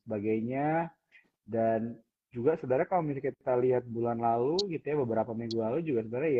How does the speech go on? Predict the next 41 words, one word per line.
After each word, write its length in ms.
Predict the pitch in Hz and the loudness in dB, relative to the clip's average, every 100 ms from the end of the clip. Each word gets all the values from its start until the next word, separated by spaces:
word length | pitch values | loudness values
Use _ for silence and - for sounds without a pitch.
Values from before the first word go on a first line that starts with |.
| 110 | 0
S 40 | 113 | -2
G 160 | 156 139 | -6 -6
masih, 220 | 113 - | -8 -4
eh, 300 | 113 107 107 101 _ _ _ - | -2 0 -2 -6 _ _ _ -8
bisa 160 | 117 117 | 0 2
dibilang, 480 | 113 131 156 165 156 _ - _ | 6 8 8 4 -4 _ -20 _
eh, 480 | 120 117 113 113 110 - _ _ _ _ | 2 4 4 2 -2 -8 _ _ _ _
kurang 240 | 143 139 | 0 2
menarik 480 | 147 160 165 165 156 | 0 2 2 0 -2
gitu 240 | 123 - _ _ _ 117 | -8 -14 _ _ _ -2
ya, 240 | 107 110 110 | 0 -2 -4
bisa 160 | 110 | -6
dibilang 480 | 98 95 101 104 104 - | -6 -6 -4 -4 -6 -6
kan. 160 | 101 107 | -6 -4
Makanya 400 | 104 104 110 123 | -6 -6 -4 -2
mungkin 320 | 117 131 127 110 | -2 -4 -6 -6
banyak 240 | 110 107 104 | 0 0 2
orang 320 | 101 107 110 | 2 2 2
juga 240 | 107 120 | 2 6
yang 160 | 131 117 | 6 6
masih 320 | 110 107 110 | 4 0 -6
posisinya 560 | - 101 - 117 127 139 | -6 -8 -6 -2 2 6
wait 240 | 127 123 | 6 6
and 160 | 123 123 | 2 0
see 480 | - 156 160 160 139 | 4 8 10 10 8
gitu 320 | 117 107 104 | 4 2 0
kan. 160 | 131 135 - _ _ - | -2 -4 -14 _ _ -4
Dan 160 | 113 107 | -2 0
juga 240 | 117 139 | 2 2
mungkin 240 | 135 147 156 | 2 2 2
yang 400 | 139 120 120 117 | 2 0 -2 4
lagi 240 | 117 127 131 | 6 6 4
trading 400 | 127 123 147 147 | 4 4 2 -4
takut-takut 880 | 123 135 - 123 - 143 135 143 - | -8 -8 -4 -4 -4 -2 0 0 -4
gitu 240 | 104 98 98 - | -12 -12 -14 -10
kan. 160 | 95 113 | -8 6
Nah, 160 | 139 123 - _ - | 6 6 -4 _ 6
kalau 180 | 143 | 6
misalnya 380 | 143 151 147 143 | 8 4 2 -2
Ci 140 | - 131 | -6 0
Juli 180 | 139 | 0